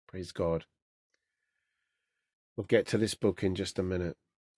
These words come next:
But the difference, I've just recently been at an Orthodox monastery again, the one in Essex in England, and, um, such a beautiful time, such beautiful people. And it's really got me thinking, wow, this, the, the way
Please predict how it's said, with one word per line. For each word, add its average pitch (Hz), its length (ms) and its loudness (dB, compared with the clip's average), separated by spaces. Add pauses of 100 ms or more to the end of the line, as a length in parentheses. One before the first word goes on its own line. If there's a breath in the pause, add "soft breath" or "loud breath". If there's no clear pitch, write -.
(120)
But 117 140 2
the 107 100 2
difference, 135 580 2
I've 98 200 2
just 143 220 0
recently 120 380 4
been 107 240 4
at 113 240 -2
an 92 160 0
Orthodox 87 580 -4
monastery 87 540 -4
again, 98 400 0
the 85 100 -2
one 87 140 -4
in 90 100 -2
Essex - 560 -6
in 80 100 -4
England, 87 520 -4
and, 85 300 -6
um, 87 240 -4 (500)
such - 320 -10
a 98 40 -2
beautiful 90 500 -2
time, 95 300 -4
such - 280 -8
beautiful 87 500 -4
people. 95 460 -6 (2000)
And 117 120 2
it's 104 160 -4
really 120 260 0
got 101 180 0
me 92 80 -2
thinking, 113 460 -2
wow, 113 220 -2
this, - 420 -6
the, 107 260 -2
the 113 120 2
way 135 320 2